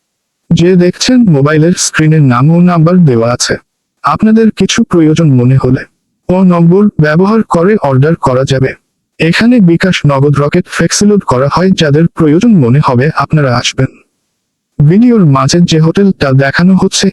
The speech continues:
এখানে আমরা বসি, এখানে চলে, প্রয়োজন মনে করলে আসবেন। কোন সমস্যা হলে এখানে বসে কথা বলা যাবে। ভিডিও কথাগুলো ভালো লাগলেই লাইক, শেয়ার এবং কমেন্ট করতে অনুরোধ করা হয়েছে এবং পরবর্তীতে কমেন্টের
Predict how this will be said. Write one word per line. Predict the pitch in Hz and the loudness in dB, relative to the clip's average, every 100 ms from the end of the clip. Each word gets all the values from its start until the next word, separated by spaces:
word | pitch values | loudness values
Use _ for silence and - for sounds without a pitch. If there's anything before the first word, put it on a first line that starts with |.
| - | -4
এখানে | - - 185 202 | -6 -2 -2 -2
আমরা | 135 135 175 | -2 -2 0
বসি, | 160 156 - 214 | 0 0 -2 -4
এখানে | 190 180 170 202 | -4 0 0 -2
চলে, | - 170 147 175 | -2 -2 0 -2
প্রয়োজন | - 160 175 220 | 0 0 2 2
মনে | 170 117 135 | 2 0 -2
করলে | - 127 117 | -2 -2 0
আসবেন। | 117 - 131 131 - _ _ _ _ _ _ _ | -2 -4 -4 -6 -8 _ _ _ _ _ _ _
কোন | - 214 240 | -2 0 0
সমস্যা | - 156 170 - 208 | 0 0 0 -2 -2
হলে | 180 143 135 - | 0 0 -2 -4
এখানে | 180 - 143 139 | -6 -2 0 2
বসে | 147 - 220 | 0 0 -2
কথা | 196 - 180 | -2 -2 0
বলা | 123 113 | 0 0
যাবে। | 117 127 131 - _ _ _ _ 147 | -2 -2 -2 -6 _ _ _ _ 0
ভিডিও | 180 247 254 | 2 2 0
কথাগুলো | - 196 180 165 151 165 | 0 -2 0 2 2 2
ভালো | 151 139 143 | 0 0 0
লাগলেই | 160 139 139 160 | 0 0 0 2
লাইক, | 143 160 196 - - - | 2 0 -2 -6 -20 -12
শেয়ার | - 185 185 214 - | -4 -2 0 -2 -2
এবং | 165 165 170 | 0 0 0
কমেন্ট | 165 175 180 175 | 0 2 2 2
করতে | 165 185 180 185 196 | 0 -2 -2 -2 -2
অনুরোধ | 147 147 165 | 0 0 0
করা | - 156 151 | 0 -2 -2
হয়েছে | 147 127 - 196 _ - - - | -2 -4 -4 -6 _ -20 -16 -4
এবং | 151 170 180 | 0 0 0
পরবর্তীতে | 180 185 208 190 185 180 185 | 0 0 2 0 0 -2 -2
কমেন্টের | - 123 139 165 | -2 0 0 0